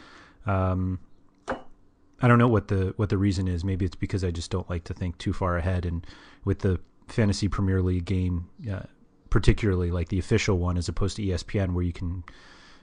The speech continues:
you know, E S P N gives you thirty, thirty moves per half season, roughly. Uh, so you can kinda make wholesale changes and not get crushed. But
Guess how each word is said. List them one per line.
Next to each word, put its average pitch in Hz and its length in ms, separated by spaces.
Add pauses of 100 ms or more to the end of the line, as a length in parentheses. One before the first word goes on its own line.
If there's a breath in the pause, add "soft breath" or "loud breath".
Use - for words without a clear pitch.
(120)
you 98 80
know, 101 60
E 107 100
S 101 80
P 110 100
N 101 80
gives 95 180
you 92 80
thirty, 95 400 (480)
thirty 104 240
moves 98 380
per 92 360
half - 280
season, 92 500 (100)
roughly. 95 420 (500 loud breath)
Uh, 87 200 (140)
so - 160
you 92 120
can 87 120
kinda 101 200
make 95 180
wholesale 98 420
changes 92 400
and 87 80
not 87 220
get 87 160
crushed. - 460
But - 240